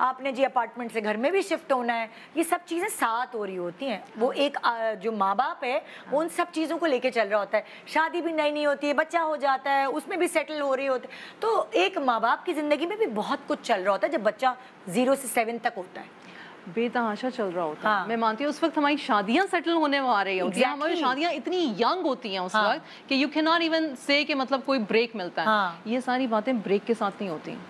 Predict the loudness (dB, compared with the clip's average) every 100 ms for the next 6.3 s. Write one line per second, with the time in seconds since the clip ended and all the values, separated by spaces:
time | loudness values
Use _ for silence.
0 | -4 2 2 4 2 4 4 4 2 0
1 | -4 -6 0 2 2 2 0 2 2 4
2 | 2 2 0 0 0 2 2 2 2 2
3 | 2 2 2 2 2 2 2 2 2 2
4 | 2 2 2 2 2 0 0 -4 -4 0
5 | 0 2 2 2 2 2 0 0 4 4
6 | 2 -2 -6